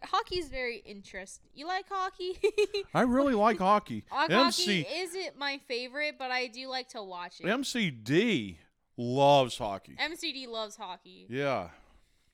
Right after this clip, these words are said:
Speaker 2: She's a big San Diego Gulls fan. All right. So,
Speaker 1: Okay.
Speaker 2: what, the real reason we're here,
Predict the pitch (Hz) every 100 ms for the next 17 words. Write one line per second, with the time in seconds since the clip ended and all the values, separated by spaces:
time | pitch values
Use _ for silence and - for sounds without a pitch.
0 | _ _ _ _ _ _ - - - -
1 | 147 135 120 147 139 285 165 160 165 165
2 | 160 147 127 113 131 143 135 - 104 85
3 | 82 - - - _ _ _ _ _ _
4 | - - - - _ _ _ _ _ _
5 | - 190 170 110 - _ _ - - 190
6 | 170 135 - - - - 143 139 175 139
7 | 98 95 - _ _ _ _ _ _ -
8 | 143 156 214 214 196 175 151 147 156 127
9 | 143 113 95